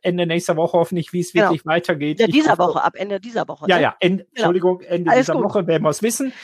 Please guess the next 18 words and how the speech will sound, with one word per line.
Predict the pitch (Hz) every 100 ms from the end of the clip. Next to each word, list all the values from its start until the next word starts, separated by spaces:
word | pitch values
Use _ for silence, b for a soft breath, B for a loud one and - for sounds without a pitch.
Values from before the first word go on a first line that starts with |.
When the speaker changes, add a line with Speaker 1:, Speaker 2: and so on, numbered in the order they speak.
| B B B B
Speaker 1:
Und | - 170
dann | 160 170 170 _ -
schauen | - 170
wir | 170
mal, | 151 139 143 - -
wie | 151 160
das | 151 156
denn | 151 135
eigentlich | 127 123 139 131
so | - 127
weitergeht. | 123 123 110 -
Also, | 175 156 117
danke | - 180 269
Speaker 2:
Genau. | 254 262 -
Speaker 1:
fürs | - 180 180
Speaker 2:
Ja. | - 285
Speaker 1:
digitale | 160 143 127
Kommen. | 120 190 262